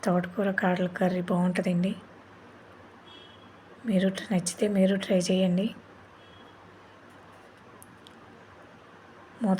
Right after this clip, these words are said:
పెట్టి మగ్గనివ్వాలండి. కొంచెం సేపు మగ్గిన తర్వాత కాడ ఉడికిందో లేదో చూసుకుని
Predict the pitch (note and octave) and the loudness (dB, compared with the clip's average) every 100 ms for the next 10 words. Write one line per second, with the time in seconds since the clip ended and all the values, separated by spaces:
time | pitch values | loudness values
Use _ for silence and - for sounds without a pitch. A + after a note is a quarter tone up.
0 | F#3+ F#3 - C4+ F4 - - - - - | 0 -2 -4 -10 -12 -20 -20 -20 -20 -20
1 | - - - - - - - - - - | -20 -20 -20 -20 -20 -20 -20 -20 -20 -20
2 | - - - G#3 F3+ F#3+ G3 F#3+ F3+ F3+ | -20 -20 -2 0 2 4 4 4 4 0
3 | F#3 F#3 F#3+ F#3 F#3 F#3 F3 F#3 F#3+ F3 | -2 -2 -2 -2 0 -2 0 -4 -4 -6
4 | - F#3 F#3 F3+ F3+ - - - - - | -4 -4 -4 -4 -6 -12 -18 -20 -20 -20
5 | - - - - - - - - - - | -20 -20 -20 -20 -20 -20 -20 -20 -20 -20
6 | - - - - - - - - - - | -20 -20 -20 -20 -20 -20 -20 -20 -20 -20
7 | - - - G3 F#3+ G3 F#3+ F#3 G3 G3 | -20 -20 -2 4 4 4 2 2 2 4
8 | F#3+ F#3 F#3 F#3+ F#3+ - - G#3+ | 4 4 0 0 -4 -4 -4 -6